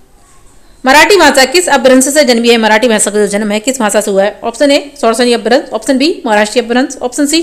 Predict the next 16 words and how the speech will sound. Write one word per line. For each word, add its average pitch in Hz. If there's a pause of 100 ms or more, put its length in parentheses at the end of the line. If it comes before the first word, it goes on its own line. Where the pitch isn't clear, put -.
पैचासी 214
अपभ्रंश, 247
ऑप्शन 247
डी 269
अर्धमागधी। 220 (480)
तो 330
देखिए, 392
सौरसेनी 311
से 330
हमारी 294
राजस्थानी 262
है, 269
मेद-, 240
मेवाती 233
है 254
और, 233